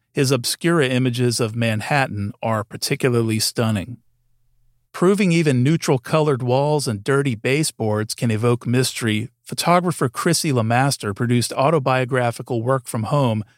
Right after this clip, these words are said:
exploring identity and transformation following a divorce. The images became a visual diary of the experience,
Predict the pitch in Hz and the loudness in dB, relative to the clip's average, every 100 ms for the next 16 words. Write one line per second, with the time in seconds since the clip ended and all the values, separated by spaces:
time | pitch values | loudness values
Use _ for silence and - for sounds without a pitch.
0 | _ - 147 - 151 147 143 156 123 110 | _ -10 -8 -4 2 2 2 0 -2 0
1 | 139 143 147 131 110 - 127 120 - 110 | 0 0 0 0 0 0 0 0 0 0
2 | 127 135 - 107 - 110 110 113 110 107 | 2 2 0 -4 -2 0 0 -2 -4 -4
3 | 104 113 135 107 95 - - _ _ _ | -4 2 2 2 -2 -10 -12 _ _ _
4 | _ _ _ _ _ _ 139 143 185 185 | _ _ _ _ _ _ -2 2 4 2
5 | 131 117 - 127 139 127 110 120 147 156 | 2 0 -2 0 2 2 2 0 0 2
6 | 147 120 107 127 147 117 113 113 120 104 | 2 2 2 2 2 0 0 -2 -4 -6
7 | - - 160 151 117 104 110 - | -6 -4 0 2 2 -2 -6 -8